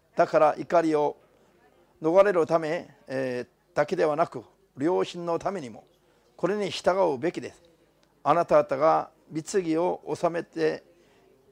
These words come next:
いるものもそのためです。権威者は神に仕えるものであり、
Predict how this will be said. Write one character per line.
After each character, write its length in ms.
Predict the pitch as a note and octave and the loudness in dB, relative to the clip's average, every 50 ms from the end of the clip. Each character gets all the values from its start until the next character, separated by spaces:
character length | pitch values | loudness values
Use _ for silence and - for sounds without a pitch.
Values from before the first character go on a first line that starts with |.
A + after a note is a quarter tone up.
| _ _ - | _ _ 0
い 100 | D#3+ E3+ | 0 0
る 80 | F#3 E3 | 2 2
も 120 | D#3 D#3+ | -2 -2
の 80 | F#3 F#3+ | -4 -2
も 160 | E3+ D#3 C3 | -2 -2 -4
そ 140 | - - D#3+ | -4 -6 -6
の 100 | E3 F3 | -4 0
た 120 | E3+ E3 | 0 -2
め 100 | D3 B2+ | -2 -2
で 80 | A2+ A2 | -12 -12
す。 80 | - - _ _ _ _ - _ _ _ _ _ _ _ _ _ _ - - _ _ _ _ _ _ _ _ - | -16 -16 _ _ _ _ -20 _ _ _ _ _ _ _ _ _ _ -20 -20 _ _ _ _ _ _ _ _ -10
権 220 | - G#3+ A#3 G#3 | -6 -4 -4 -4
威 40 | E3+ | -4
者 160 | C#3+ - C#3 | -2 -2 -2
は 200 | B2 C#3+ D3+ - - | 0 0 -2 -2 -4
神 260 | - E3 F3 F#3 E3+ | -4 -4 -4 -4 -4
に 80 | D3+ C3+ | -10 -12
仕 140 | - - - D#3+ | -12 -6 0 2
え 100 | D#3 D#3+ | 2 2
る 80 | D3+ C#3 | 2 -2
も 80 | C3+ | -4
の 140 | C#3+ D#3 D#3+ | -6 -6 -6
で 100 | D3+ C3 | -6 -6
あ 60 | G#2 | -6
り、 120 | G#2+ C#3 | -8 -10